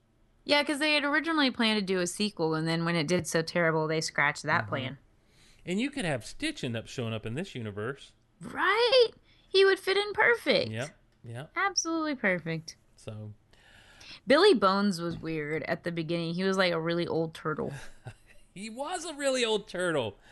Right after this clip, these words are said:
Speaker 2: That's exactly what he was. Um, Billy Bones in Muppets Treasure Island was funny.
Speaker 1: <laughs>
Speaker 2: He was played by, um,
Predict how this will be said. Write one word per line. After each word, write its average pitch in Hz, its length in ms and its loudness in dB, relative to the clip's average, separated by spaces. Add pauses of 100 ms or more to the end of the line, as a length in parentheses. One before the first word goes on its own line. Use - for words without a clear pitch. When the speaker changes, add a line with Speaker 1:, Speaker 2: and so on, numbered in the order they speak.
(160)
Speaker 2:
That's 214 140 -2
exactly 196 500 -4
what 165 180 -2
he 139 60 -2
was. 123 320 -4 (420)
Um, 139 380 -2 (100)
Billy 208 220 0
Bones 185 240 -2
in 156 80 -4
Muppets 170 260 -2
Treasure 143 320 -2
Island 139 340 -2
was 107 140 -10
funny. 110 340 -12 (920)
Speaker 1:
<laughs> 214 80 -2 (600)
Speaker 2:
He 170 100 0
was 175 160 -2
played 151 340 -2
by, 135 260 -2
um, 117 440 -4